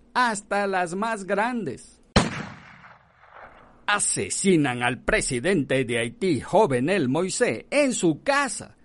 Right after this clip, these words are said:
El presidente de Haití, Jovenel Moisés, fue asesinado el miércoles en su casa por un comando integrado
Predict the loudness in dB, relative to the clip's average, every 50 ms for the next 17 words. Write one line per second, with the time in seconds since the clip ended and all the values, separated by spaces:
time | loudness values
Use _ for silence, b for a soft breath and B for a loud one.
0 | b b -6 -6 -4 -2 0 0 2 2 0 0 0 0 0 0 0 -2 -2 -2
1 | 0 -2 -2 0 -2 -4 -6 -6 -4 -4 -4 -2 0 0 0 2 2 0 0 0
2 | 0 0 0 0 0 -2 -4 -4 -4 -4 -4 -4 -4 -6 -10 -6 -4 -2 -2 0
3 | -2 -2 -4 -6 -4 -6 -4 -2 -2 -2 0 2 0 0 0 0 -2 -2 -4 -2
4 | -4 -4 -4 -4 -4 -4 -4 -4 -4 -4 -6 -2 -2 -2 -2 -2 -6 -6 -4 -4
5 | -2 -2 -2 -4 -2 -2 -2 -2 0 -2 -2 -2 -2 0 -2 0 0 -2 -2 0
6 | 0 2 2 0 0 -4 -6